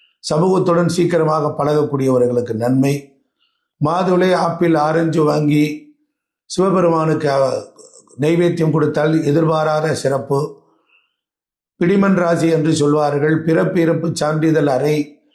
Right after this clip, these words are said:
சுவாதி நட்சத்திரம் இருப்பதினால முனியப்பன் கோவிலுக்கு சென்று செம்பருத்தி, மல்லி, ரோஜா போன்ற மலர்களால் அங்கே அவருக்கு மாலை கட்டி போட வேண்டிய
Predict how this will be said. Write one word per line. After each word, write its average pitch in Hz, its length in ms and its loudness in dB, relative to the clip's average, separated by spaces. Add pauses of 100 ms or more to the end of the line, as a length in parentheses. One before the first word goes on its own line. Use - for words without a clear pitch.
(220)
சுவாதி 175 380 -2
நட்சத்திரம் 165 540 0
இருப்பதினால 143 600 0 (960)
முனியப்பன் 180 460 0
கோவிலுக்கு 165 480 2
சென்று 147 400 0
செம்பருத்தி, 165 680 0 (380)
மல்லி, 156 400 2 (580)
ரோஜா 160 400 0
போன்ற 151 380 -2
மலர்களால் 143 680 0 (840)
அங்கே 151 340 0 (840)
அவருக்கு 151 320 0
மாலை 160 280 -2
கட்டி 160 300 -2
போட 147 300 -2
வேண்டிய 156 360 0